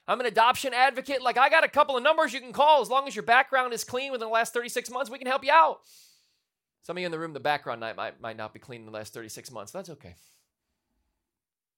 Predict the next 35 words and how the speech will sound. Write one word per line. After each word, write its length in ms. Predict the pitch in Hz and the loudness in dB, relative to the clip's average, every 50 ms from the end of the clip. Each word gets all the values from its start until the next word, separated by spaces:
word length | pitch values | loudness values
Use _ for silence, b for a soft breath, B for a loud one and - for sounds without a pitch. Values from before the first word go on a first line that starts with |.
| _ _ _ _ _ _ _ _ _ _ _ _ _ _ _ _ _ _ _ _ _ _ _ - | _ _ _ _ _ _ _ _ _ _ _ _ _ _ _ _ _ _ _ _ _ _ _ -20
But 100 | - 117 | -20 -20
we 80 | 143 | -20
miss 280 | 139 139 160 165 - - | -18 -16 -14 -14 -12 -12
out 180 | 139 127 139 123 | -12 -10 -10 -12
on 100 | 120 117 | -12 -14
the 80 | 113 | -16
one 220 | 110 113 123 127 123 | -16 -16 -16 -16 -16
thing 180 | 127 117 107 | -16 -16 -16
that 120 | 104 - - | -18 -20 -20
we 100 | 101 107 | -20 -20
can't 260 | - - 107 90 - | -18 -20 -20 -18 -18
get 160 | 107 - - | -20 -20 -20
more 260 | 113 104 92 - - | -20 -20 -20 -20 -20
of, 140 | - - - | -20 -20 -20
the 100 | - - - | -20 -20 -18
only 260 | 135 123 123 123 120 | -18 -18 -18 -18 -18
one 260 | 113 107 104 107 110 | -16 -16 -16 -16 -16
thing 220 | 101 - 110 104 107 | -16 -16 -16 -16 -16
that 140 | 104 - | -16 -18
we 100 | - 117 | -20 -20
can't 260 | 110 - 123 107 - - | -20 -20 -20 -20 -18 -16
get 200 | 120 107 - - | -16 -16 -16 -16
more 200 | 120 110 101 95 | -16 -14 -14 -14
of, 140 | 95 101 | -14 -16
and 100 | 107 104 | -16 -14
that 120 | 107 113 123 | -14 -12 -12
is 100 | 139 - | -12 -12
the 80 | - | -14
thing 240 | 117 - - 123 120 | -16 -16 -16 -16 -14
that 100 | 113 110 | -14 -14
is 120 | 104 104 - | -14 -14 -16
constantly 580 | - - 127 123 123 - - 156 - 135 139 | -16 -14 -14 -14 -12 -14 -16 -18 -18 -18 -18
running 300 | 123 127 120 117 113 110 | -16 -16 -16 -16 -16 -14
out, 180 | 107 107 107 - - | -12 -12 -12 -12 -12
and 120 | 107 104 | -12 -12